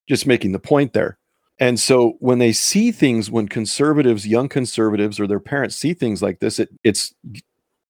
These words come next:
cause for concern. I mean, do you really want to affiliate yourself with this organization if it's gonna go woke?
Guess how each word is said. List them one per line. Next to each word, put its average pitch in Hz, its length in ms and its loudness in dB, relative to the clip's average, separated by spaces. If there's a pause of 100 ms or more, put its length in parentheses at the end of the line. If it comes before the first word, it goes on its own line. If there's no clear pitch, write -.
(160)
cause 151 440 2
for 143 160 0
concern. 127 680 -4
I - 440 -20
mean, 107 180 -4
do 123 160 2
you 139 220 0
really 127 340 0
want 113 520 -2
to 107 300 -2 (220)
affiliate 131 540 0
yourself 95 500 0 (120)
with 117 360 0
this 107 300 -4
organization 101 800 -2 (760)
if 101 140 -2
it's 104 100 -4
gonna 120 220 0
go 98 160 0
woke? 113 480 0